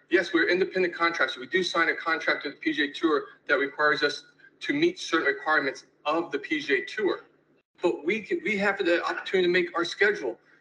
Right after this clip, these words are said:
So to say that we have to play X amount of events and they don't have time off, no one makes you. I'm on the road for five weeks. I've not seen my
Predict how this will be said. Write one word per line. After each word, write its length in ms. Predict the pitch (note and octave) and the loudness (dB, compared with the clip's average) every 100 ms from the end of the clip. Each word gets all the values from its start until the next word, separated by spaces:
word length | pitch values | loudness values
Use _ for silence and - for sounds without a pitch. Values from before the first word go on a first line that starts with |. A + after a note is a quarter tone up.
| _ | _
So 200 | - F3 | -2 0
to 80 | D#3 | 0
say 300 | - G3+ G#3 | 0 2 4
that 260 | G3 F3 | 2 0
we 140 | D3+ F3 | 0 0
have 220 | F#3 F#3 | 0 -2
to 80 | F3 | -8
play 220 | - - | -2 -2
X 180 | D#3 - | -2 -4
amount 220 | D3+ C#3+ | -4 -4
of 40 | |
events 320 | - D#3+ D3+ C3+ | -2 -4 -4 -2
and 80 | |
they 80 | D3 | 2
don't 180 | D#3+ D3+ | 2 2
have 240 | D3+ D3 | -2 -2
time 240 | D#3 D3 D3+ | -2 -2 -2
off, 180 | D#3+ - - _ _ - | -6 -8 -16 _ _ -4
no 100 | D#3 | 0
one 240 | F#3 E3+ | 2 2
makes 320 | D#3+ F#3+ - | 2 0 -4
you. 80 | - - _ _ _ _ - _ _ _ _ - | -10 -12 _ _ _ _ -20 _ _ _ _ -4
I'm 200 | F#3 G#3 | -2 2
on 100 | G3+ | 2
the 80 | D#3+ | 2
road 220 | E3+ E3+ | 2 0
for 80 | - | -2
five 280 | D3 C#3+ | 0 2
weeks. 160 | A#2 - | 0 0
I've 100 | D3+ | 0
not 180 | E3 E3 | 0 -2
seen 180 | D#3+ | -4
my 120 | D3 | -2